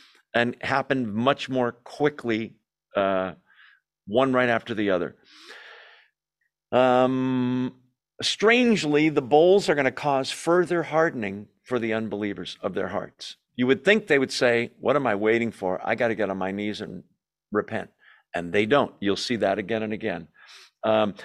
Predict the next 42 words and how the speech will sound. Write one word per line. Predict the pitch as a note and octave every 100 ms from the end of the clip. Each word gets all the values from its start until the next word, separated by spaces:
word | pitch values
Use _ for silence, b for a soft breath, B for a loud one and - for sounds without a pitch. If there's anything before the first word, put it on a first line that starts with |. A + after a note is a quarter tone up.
| B
they've | B2 A#2
heard | D3+ C#3+
the | C3
gospel. | C3+ E3+ - G#3+
They've | D3 A2
rejected | G#2 F2+ C3 C#3 E3
it. | F3+
They | - G2+
hate | G#2+ B2+ -
God. | B2+ C#3 F#3 D3
They've | A#2 F2
trodden | - E3 E3 F#3 G3
underfoot | F3 E3 D3+ - F#3 G3 - B B A2+
the |
blood | G2 - B2+ C#3 D3
of | C#3
Jesus | A2 C#3 C3 C3+ -
Christ. | - A2+ F#2+ -
They've | G2
thumbed | - C#3+ D#3+ E3
their | C#3+
nose | C#3 C3 C3+ C#3 -
at | G3 F#2
Jesus' | A#2 B2+ B2 B2 B2+ A2+
sacrifice. | - A2 - G2+ E2+ C2+ - - B B B B
They've | B2+ B2
despised | G2+ A#2+ - - E3+ F3+ F#3 C#3
the | C#3+
grace | C3+ C#3 C3
of | B2
God. | B2 C3 B2
They | B2
said | - G2+
no | A#2 D3+ F#3+
to | D3+
Jesus, | A2 A#2+ G2 G#2 -
to | A2
his | A2
grace, | F#2 A#2+ A#2+ A2 -
to | A#2+
his | A2+ G2+
word. | C3 B2 A#2 G#2